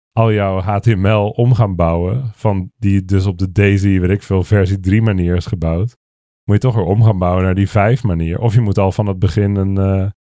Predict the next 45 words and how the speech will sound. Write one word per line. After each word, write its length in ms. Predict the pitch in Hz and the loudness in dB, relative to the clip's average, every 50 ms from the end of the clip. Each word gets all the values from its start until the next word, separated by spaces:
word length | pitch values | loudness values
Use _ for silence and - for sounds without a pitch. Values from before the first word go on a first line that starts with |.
| _ _ _ _ _ | _ _ _ _ _
het 140 | 95 85 | -6 -6
gecombineerd 600 | 87 - - - 113 107 104 101 98 101 104 107 - | -6 -6 -2 -2 0 0 0 0 0 -2 -2 -2 -2
hebben 240 | 113 101 98 95 95 | -2 -2 -2 -2 -2
met 160 | 95 92 - | -2 -2 -2
een 160 | 95 95 95 | -2 -4 -2
of 80 | 92 98 | -2 -2
andere 440 | 98 98 95 92 92 90 90 87 | -2 -2 0 0 0 -2 -2 -4
component 500 | - 104 101 92 - 107 104 107 110 104 | -4 -4 -4 -2 -2 0 0 2 0 0
library 360 | 92 95 92 92 87 85 87 85 | 2 2 2 2 0 0 -2 -4
als 120 | 82 - | -6 -4
view 200 | - 104 104 113 | -2 -2 -2 -2
component. 520 | - 104 90 - - 76 80 80 87 101 | -2 -4 -6 -4 -6 -6 -4 -4 -6 -6
Zodat 160 | - - 90 - | -4 -6 -6 -6
je 60 | - | -6
het 80 | - 95 | -6 -4
maar 80 | 90 | -4
op 120 | 87 - - | -4 -4 -4
één 200 | 92 98 98 90 | -4 -4 -4 -2
plek 200 | - 78 76 - | -4 -6 -8 -8
hoeft 200 | - 80 - - | -10 -10 -10 -10
aan 160 | 76 78 82 | -8 -8 -10
te 100 | 78 - | -10 -10
passen. 260 | - 73 73 - - 85 | -10 -10 -10 -8 -8 -8
Dus 80 | 80 | -6
laten 140 | 85 80 80 | -6 -6 -6
we 60 | - | -4
zeggen 180 | - 90 80 82 | -4 -4 -4 -4
dat 80 | 85 | -4
je 60 | - 90 | -4 -2
een 180 | 90 87 90 | 0 0 0
modal 220 | 90 92 101 95 90 | 0 0 0 0 0
hebt 180 | 95 - - | -2 -4 -6
gebruikt. 380 | - 95 90 92 90 95 104 - | -8 -6 -2 -2 -2 -2 -2 -4
Dan 80 | - 90 | -6 -8
moet 80 | 85 | -8
je 60 | 85 85 | -8 -6
die 140 | 87 87 | -6 -4
modal 280 | 90 90 92 98 95 85 | -2 -2 -2 -2 -4 -6
altijd 220 | 82 80 92 85 | -8 -10 -12 -10
eerst 200 | 90 95 92 - | -8 -8 -6 -6
wrappen 420 | - 85 87 92 92 - 90 82 82 | -4 -2 0 0 0 -2 -4 -4 -4
met, 280 | 82 80 78 - _ _ _ _ _ _ _ _ _ _ _ _ - | -4 -6 -8 -10 _ _ _ _ _ _ _ _ _ _ _ _ -8
met 120 | 80 - | -8 -6
view 200 | - 101 98 107 | -2 0 0 0
component. 640 | - 113 110 - 107 104 107 110 110 113 123 127 | 0 -2 -2 0 0 2 2 2 2 0 0 -2